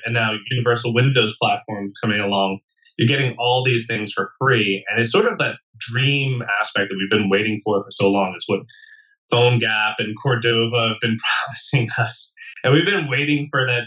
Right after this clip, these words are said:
actual moment where JavaScript's coming in and finally allowing you to write, you know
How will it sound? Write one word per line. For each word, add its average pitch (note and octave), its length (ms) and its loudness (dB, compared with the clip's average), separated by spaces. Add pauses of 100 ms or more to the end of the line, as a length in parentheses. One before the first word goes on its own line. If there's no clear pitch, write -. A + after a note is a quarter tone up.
(120)
actual B2 500 -4
moment A2+ 540 -2
where G2+ 260 -4
JavaScript's A#2 760 -4
coming G2+ 220 -4
in G2+ 420 -4 (400)
and G#2+ 540 -2 (160)
finally A#2 500 0
allowing G#2+ 460 -2
you G#2 140 -4 (100)
to G2+ 120 -6 (120)
write, G#2 240 0 (540)
you G#2+ 160 2
know F2+ 420 -2